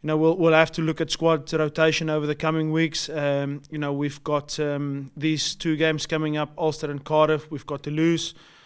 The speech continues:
Um, you know, there's a potential semi-final after that. If we're good enough after that game, then you've got Leinster in the Aviva.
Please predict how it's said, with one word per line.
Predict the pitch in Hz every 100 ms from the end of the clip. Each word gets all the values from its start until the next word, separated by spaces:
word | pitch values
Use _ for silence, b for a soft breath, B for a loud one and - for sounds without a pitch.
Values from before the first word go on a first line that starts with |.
| B B B
Um, | 143 147 143 143 143 147 147
you | 151
know, | 147
there's | 143 147 143
a | 139 143 139 -
potential | 151 143 151 147 151
semi-final | - 156 151 - 156 151 151 156
after | 143 143
that. | 156 151
If | 139 -
we're |
good | 135 147
enough | 147 143 143
after | 151 -
that | 143 156 151
game, | 156 147
then | 135
you've | 143
got | 143 139
Leinster | 147 156 -
in | 156 147
the | 147 147
Aviva. | 131 165 160 160